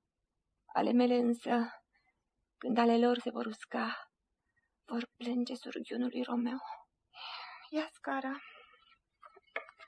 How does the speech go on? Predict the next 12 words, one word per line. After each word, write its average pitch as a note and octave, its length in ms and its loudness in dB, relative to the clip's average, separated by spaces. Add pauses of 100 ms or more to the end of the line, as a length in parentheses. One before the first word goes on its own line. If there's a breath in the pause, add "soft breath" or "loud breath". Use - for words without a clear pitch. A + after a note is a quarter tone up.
(1080 loud breath)
Sărmană C4+ 520 2
scară, B3+ 600 8 (1600 soft breath)
cum - 300 -14
te-a D#4 100 6
înșelat C#4 540 2
ca B3+ 120 -6
și B3 160 -4
pe A#3+ 100 -4
mine B3 500 -2 (1160)
soarta - 440 -2
lui - 160 -6
Romeo? - 420 -10